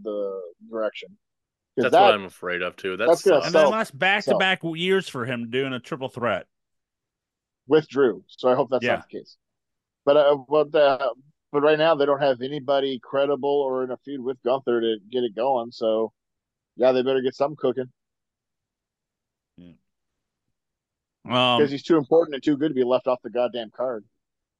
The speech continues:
Speaker 2: Mm-hmm.
Speaker 3: I, I, I'll bring up that I was correct on the two returns of Andrade and Naomi, but that wasn't really that,
Speaker 1: Well,
Speaker 3: uh,
Speaker 1: Jesus, Joe,
Speaker 3: you know.
Speaker 1: that's the safest bets in wrestling. Uh,
Speaker 3: Um, thank you, thank you. I'll be here a week.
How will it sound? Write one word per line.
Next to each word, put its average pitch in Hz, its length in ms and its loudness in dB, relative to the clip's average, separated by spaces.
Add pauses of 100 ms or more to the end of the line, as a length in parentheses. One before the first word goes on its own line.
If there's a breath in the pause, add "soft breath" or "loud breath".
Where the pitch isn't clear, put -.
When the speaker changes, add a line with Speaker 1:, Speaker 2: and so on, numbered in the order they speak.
(240)
Speaker 2:
Mm-hmm. 98 260 -14 (1000)
Speaker 3:
I, 98 100 -12 (140)
I, 135 240 0
I'll 143 240 0
bring 151 300 -2
up 151 180 -2
that 139 140 0
I 139 80 4
was 135 120 -2
correct 135 400 -2
on 127 100 -4
the 120 80 -4
two 131 200 -4
returns 123 480 -4
of 113 140 -8
Andrade 113 480 -4
and 107 480 -4 (500)
Naomi, 110 460 0
but 104 100 0
that 101 160 0
wasn't 98 260 -6
really 92 200 -10
that, 90 180 -8 (100)
Speaker 1:
Well, 117 220 0
Speaker 3:
uh, 92 40 -6
Speaker 1:
Jesus, 139 380 2
Joe, 123 180 0
Speaker 3:
you 123 60 2
know. 127 100 4
Speaker 1:
that's - 420 -18
the 143 100 -2
safest 139 560 0
bets 135 300 0
in 120 100 -6
wrestling. 120 560 0
Uh, 120 380 6
Speaker 3:
Um, 131 100 -2 (180)
thank 139 280 0
you, 123 160 0
thank 127 260 -4
you. 120 80 -6
I'll 113 80 -4
be 113 100 -6
here 117 140 -6
a 107 100 -8
week. 104 320 -8